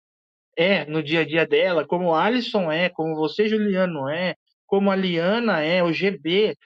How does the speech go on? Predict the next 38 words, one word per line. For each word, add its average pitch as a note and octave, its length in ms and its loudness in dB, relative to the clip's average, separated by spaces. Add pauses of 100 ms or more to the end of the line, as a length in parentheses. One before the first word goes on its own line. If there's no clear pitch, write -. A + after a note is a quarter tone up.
(160)
se - 160 -4
eu G#3 60 2
não G#3+ 60 2
entender G#3+ 320 0
como G#3 220 0
a G3+ 60 -4
Carol G3 380 2
Bruno F#3+ 480 0
é, F#3+ 300 -2 (120)
a D#3+ 120 -4
galera F#3 340 -2
que - 80 -14
tá A3 80 -2
ouvindo G#3 280 0
aqui F#3 180 -8
a D#3+ 100 -2
gente, E3+ 500 -4 (920)
como C#3 300 0
é F#3 100 0
que G3+ 120 -2
eu G#3+ 100 2
vou G#3 160 -2
ter F#3 200 -6
o F3 60 -4
melhor D#3+ 340 -4
daquela D#3+ 360 -4
pessoa? D3 560 -2 (500)
Então, C3+ 140 -2
eu D#3+ 40 -6
preciso G3+ 260 0
observar G#3 760 -2
pra G#3 160 -4
que F3+ 220 -8
essa G#3+ 560 -2 (420)
energia F#3 560 2
intrínseca A#3 1040 -2
da E3+ 180 -2
pessoa, E3 760 0